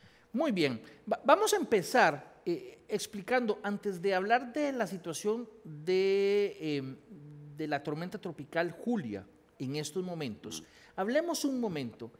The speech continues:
Speaker 1: nada más para comprender qué es una onda tropical, cómo se convierte en depresión, cómo se convierte en tormenta,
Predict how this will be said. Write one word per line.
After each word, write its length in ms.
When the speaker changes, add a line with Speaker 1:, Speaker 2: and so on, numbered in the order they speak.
Speaker 1:
nada 220
más 240
para 220
comprender 680
qué 220
es 160
una 200
onda 220
tropical, 880
cómo 240
se 160
convierte 640
en 100
depresión, 840
cómo 300
se 140
convierte 580
en 80
tormenta, 920